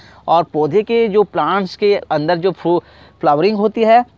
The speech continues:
कुछ इस तरह से बड़े साइज पे भी फ्लावरिंग होती है। तो ये बिल्कुल ऑर्गेनिक है, इसे आप अधिक मात्रा भी डाल देंगे तो किसी तरह की दिक्कत नहीं हो सकती है। अगर आपके पास ये वर्मी कंपोस्ट नहीं है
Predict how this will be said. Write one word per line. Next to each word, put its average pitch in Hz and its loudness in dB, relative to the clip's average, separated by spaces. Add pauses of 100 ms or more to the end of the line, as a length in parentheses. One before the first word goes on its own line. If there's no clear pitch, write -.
(100)
कुछ 226 -4
इस 277 -6
तरह 240 0
से 247 -2
बड़े 165 0
साइज 170 -2
पे 190 -2
भी 196 -4
फ्लावरिंग 156 -4
होती 143 -6
है। 147 -4
तो 214 -4
ये 233 -2
बिल्कुल 214 -4
ऑर्गेनिक 160 -2
है, 196 -4
इसे 190 -6
आप 156 -4
अधिक 147 -4
मात्रा 165 -4
भी 180 -6
डाल 165 -4
देंगे 175 -10
तो 180 -10
किसी 196 -10
तरह 202 -4
की 196 -10
दिक्कत 147 -6
नहीं 147 -4
हो 190 -4
सकती 190 -8
है। 202 -4 (460)
अगर 190 0
आपके 254 -4
पास 240 -4
ये 220 0
वर्मी 160 -4
कंपोस्ट 165 -6
नहीं 135 -6
है 202 -2